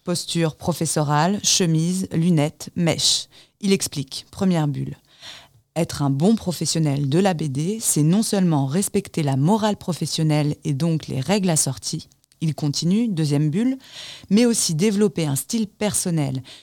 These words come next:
c'est-à-dire une préférence singulière pour une hiérarchisation spécifique des règles. Pendant ce temps, toujours dans la même case,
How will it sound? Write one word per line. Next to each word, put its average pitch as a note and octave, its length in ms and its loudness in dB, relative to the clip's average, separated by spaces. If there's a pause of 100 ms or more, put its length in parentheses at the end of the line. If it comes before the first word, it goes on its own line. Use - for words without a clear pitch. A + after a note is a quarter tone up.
(100)
c'est-à-dire E3 580 0
une D3+ 220 2
préférence F3+ 580 0
singulière G3+ 680 2
pour E3+ 160 -10
une D3+ 220 2
hiérarchisation F3 800 0
spécifique F#3 680 -4
des D#3 140 0
règles. B2+ 340 -6 (920)
Pendant G#3+ 240 2
ce - 160 0
temps, A3 340 -2 (180)
toujours G3 380 0
dans C3+ 140 -2
la C3+ 80 -2
même F#3 280 0
case, A3 440 -4